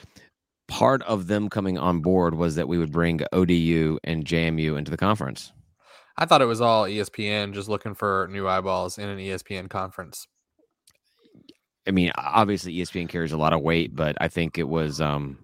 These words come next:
Speaker 1: I think it was Marshall that was really, they've been pushing for years to create an East Coast conference. And so now by getting a fourteen team conference, seven
Speaker 2: <clears throat>
Speaker 1: teams in the East, they only have to travel west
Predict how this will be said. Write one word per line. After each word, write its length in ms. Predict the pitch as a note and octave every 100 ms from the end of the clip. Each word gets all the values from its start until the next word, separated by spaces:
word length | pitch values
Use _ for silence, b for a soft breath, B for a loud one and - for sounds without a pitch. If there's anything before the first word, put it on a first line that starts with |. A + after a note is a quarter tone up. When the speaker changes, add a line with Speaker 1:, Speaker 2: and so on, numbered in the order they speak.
| _ _
Speaker 1:
I 60 | -
think 100 | F2
it 40 |
was 100 | E2
Marshall 420 | C#2 D#2 E2 D#2 D2
that 80 |
was 140 | D2 D2
really, 140 | E2 - - B B
they've 140 | A2 C3+
been 120 | D3
pushing 320 | - B2+ A#2
for 100 | G2+
years 580 | F#2 F2 F2 F#2 F#2 - -
to 80 | E2+
create 500 | - E2+ E2+ E2+ -
an 140 | E2 -
East 240 | F#2 -
Coast 460 | - F2 F2 - - _ _ _ _ _ -
conference. 520 | F2 F2 - G#2 F#2+
And 120 | F2+
so 120 | -
now 400 | F2 E2+ F2+ F2 - B B -
by 80 | E2+
getting 220 | F#2+ F2
a 40 |
fourteen 600 | - - G#2+ - G2 F#2
team 260 | E2+ F#2+ F2
conference, 640 | - F2+ F2 E2 D#2 - - _ E2
seven 380 | - - E2+ E2+
Speaker 2:
<clears throat> 20 |
Speaker 1:
teams 300 | F#2+ F2+ E2+
in 80 | E2
the 180 | E2+ F#2+
East, 320 | F#2 E2 -
they 140 | E2+ E2+
only 120 | E2+
have 80 | E2
to 80 | D2
travel 500 | F2+ E2+ E2+ E2+ - b b b
west 560 | F2 F2+ F#2+ F#2 -